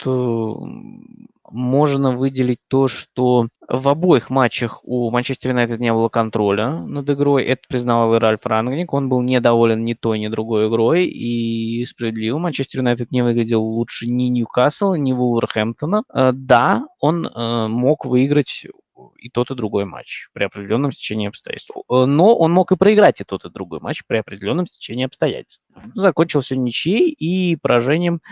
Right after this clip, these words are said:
от Вулверхэмптона. Поражение, на мой взгляд, закономерно. То есть первый тайм — это прям однозначно Вулверхэмптон был лучше. Второй тайм игра выровнялась, э, и, наверное, гол Вулверхэмптона б-, выглядел уже не так логично, как он выглядел бы в первом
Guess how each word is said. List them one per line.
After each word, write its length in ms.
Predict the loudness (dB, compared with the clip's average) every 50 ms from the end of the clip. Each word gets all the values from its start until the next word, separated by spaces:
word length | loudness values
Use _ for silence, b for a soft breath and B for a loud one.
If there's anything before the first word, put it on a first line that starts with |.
| -18 -18 -18 -18 -20 B B B B
от 260 | -2 0 0 0 0
Вулверхэмптона. 720 | 0 -2 0 0 0 -2 -4 -14 -18 _ _ -20 -20 -20 -20 _ _ B B B B B
Поражение, 400 | 2 2 4 4 4 4 4 2
на 120 | 2 2
мой 140 | 2 2 2
взгляд, 240 | 2 2 2 2 2
закономерно. 920 | 0 -2 -2 0 0 0 0 2 2 2 2 2 2 2 -2 -4 -4 -6 -12 -14 -6
То 80 | -6
есть 140 | -6 -6 -6 _ _
первый 320 | 0 2 2 4 2 0 2
тайм — 320 | 2 2 2 2 2 -2
это 340 | -2 -2 -2 -2 _ -12 -20 _ _
прям 800 | 0 2 4 4 4 4 2 0 -2 -4 -6 -8 -10 -14 -18 -20 _ -2
однозначно 600 | -2 -2 2 2 2 2 4 2 2 0 -2 -4
Вулверхэмптон 600 | -2 0 -2 -2 0 -2 -2 -2 -2 -6 -6 -2
был 140 | -2 -2 -2
лучше. 380 | -2 -6 -10 -12 -10 -8 -8 -4
Второй 360 | 2 4 6 6 6 6 6
тайм 260 | 4 4 4 4 2
игра 220 | 4 4 4 4
выровнялась, 920 | 4 2 0 2 2 2 2 2 -2 -2 0 0 -2 -2 -6 -10 -18 -18 -20 -18
э, 340 | -16 -14 -12 -12 -12 -14
и, 240 | -12 -8 -4 -4 -2
наверное, 540 | 0 0 0 2 4 4 2 2 2 0 -2
гол 280 | 0 2 2 2 4 4
Вулверхэмптона 840 | 2 2 2 0 0 2 0 0 0 0 -6 -6 -4 -2 -2 -2
б-, 180 | -2 -4 -6 -10
выглядел 600 | -12 -10 -6 -6 -4 -4 -4 -6 -4 -4 -2 -2
уже 240 | -2 -2 -2 -2 0
не 200 | 0 0 -2 0
так 260 | 0 0 0 0 0
логично, 440 | -2 -2 -2 -2 -6 -4 -6 -6 -10
как 120 | -8 -6
он 140 | -4 -2 -2
выглядел 280 | -2 -4 -4 -6 -6 -6
бы 100 | -6 -6
в 60 | 0
первом 200 | 2 2 2